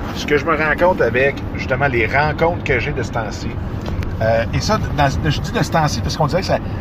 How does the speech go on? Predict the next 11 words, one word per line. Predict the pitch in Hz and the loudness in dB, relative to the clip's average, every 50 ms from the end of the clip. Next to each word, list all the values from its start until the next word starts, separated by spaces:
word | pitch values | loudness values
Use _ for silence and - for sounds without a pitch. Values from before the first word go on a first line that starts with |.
| - | -6
s'intensifie | - - - 185 180 170 160 196 196 196 180 - - - 139 - - - 185 | -4 -2 0 0 0 2 2 2 2 2 0 0 0 0 0 0 -2 -2 -2
de | 151 135 | -2 -2
beaucoup, | 110 - - 139 - - | 0 0 0 -2 0 -2
beaucoup, | 170 139 131 - - 139 | -2 -2 -2 -2 -2 -2
beaucoup, | 123 120 - - - - - - - - - - - - - - - - - - | -2 -2 -2 -4 -4 -4 -4 -4 -4 -4 -4 -4 -4 -4 -4 -4 -6 -4 0 4
mais | 147 165 170 - - | 4 4 4 2 0
je | 131 - | -4 -2
dirais | - 135 139 131 135 175 180 | 0 2 2 4 4 4 2
depuis | 151 123 - - 147 143 | 2 0 2 2 4 4
longtemps, | 143 139 139 139 127 117 - 139 147 175 185 185 - - - - - - - - - 113 | 6 6 4 4 2 2 2 0 2 2 0 0 -2 -4 -4 -4 -4 -4 -4 -2 -2 0
euh, | 117 120 120 120 123 120 117 - - - - - - - | 2 2 4 4 4 2 2 0 0 -2 -2 -2 -2 -2